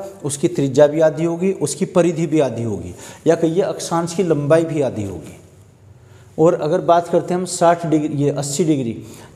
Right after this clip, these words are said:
जैसे ही दोनों गोलार्धों में अस्सी डिग्री हम जाएंगे या दक्षिण में अस्सी डिग्री,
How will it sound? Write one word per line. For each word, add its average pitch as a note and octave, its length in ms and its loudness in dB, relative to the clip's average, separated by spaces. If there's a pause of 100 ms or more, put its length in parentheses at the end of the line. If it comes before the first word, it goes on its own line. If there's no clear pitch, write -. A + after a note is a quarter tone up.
जैसे D#3+ 360 2
ही G3+ 60 0
दोनों F3+ 400 2
गोलार्धों E3 460 0
में F3+ 120 -4
अस्सी - 360 -2
डिग्री E3 300 0
हम D#3+ 180 -2
जाएंगे C#3+ 320 0
या E3+ 100 0
दक्षिण D#3+ 400 0
में E3+ 120 0
अस्सी - 360 -2
डिग्री, C#3 440 -2